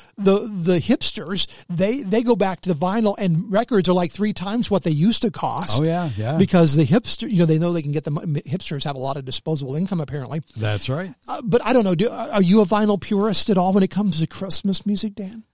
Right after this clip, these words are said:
Speaker 2: Well, I mean, I think if we had a good setup at home, I would be.
Speaker 1: Mm-hmm.
Speaker 2: Um, we do have a lot of albums. We don't have a good way to play those albums. Um, I, I, we, we picked up somewhere along the way a digital turntable, but we don't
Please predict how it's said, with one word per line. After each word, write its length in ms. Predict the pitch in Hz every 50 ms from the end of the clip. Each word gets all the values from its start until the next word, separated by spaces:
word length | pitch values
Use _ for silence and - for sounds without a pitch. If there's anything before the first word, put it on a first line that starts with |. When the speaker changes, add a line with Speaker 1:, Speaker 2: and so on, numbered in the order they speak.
| _
Speaker 2:
Well, 320 | 175 185 196 190 185 185 190
I 180 | 185 180 180
mean, 180 | 180 185 180 170
I 140 | 170 170 156
think 180 | - 254 240
if 100 | 247 165
we 120 | 156 165 156
had 100 | 143 131
a 60 | 123
good 240 | 113 131 123 - -
setup 280 | - 123 120 123 -
at 120 | 135 117 107
home, 260 | 110 123 123 117 117
I 80 | 110 104
would 260 | 92 104 113 110 104
be. 300 | 123 123 127 135 143 - _ - 156
Speaker 1:
Mm-hmm. 120 | 127 131
Speaker 2:
Um, 240 | 117 117 110 110 110
we 120 | 113 117 110
do 140 | 131 139
have 160 | 143 139 123 107
a 60 | 107
lot 260 | 107 107 104 110 117
of 80 | 120 117
albums. 500 | 113 113 120 113 123 135 123 113 104 107
We 120 | 110 101
don't 220 | 104 104 110 107
have 180 | 107 117 113 107
a 60 | 107
good 220 | 98 104 110 95 101
way 140 | 104 101
to 100 | 98 92
play 300 | - - - 95 95 107
those 260 | 107 104 110 117 113 117
albums. 560 | 120 117 113 117 120 135 143 135 - - - - - - - - - _ _ -
Um, 460 | 104 107 104 101 98 98 92 95 101
I, 180 | - 113 113 98 - - -
I, 120 | 107 110
we, 280 | 110 110 117 113 110 104 - - _ -
we 140 | 120 120
picked 280 | - - - 135 131 147
up 140 | 143 135 -
somewhere 260 | - 143 139 139 135
along 260 | 131 127 123 123 120 120
the 100 | 117 113
way 280 | 117 117 117 113 113 107 104 98
a 40 | 95 - _ - - - - - - 117
digital 360 | 120 127 117 120 117 113 107
turntable, 800 | - - 127 123 120 113 - 123 117 117 107 120 120 117 113 107 - - - _ _ _ -
but 100 | 117 107
we 100 | 113 113
don't 300 | 120 123 120 120 117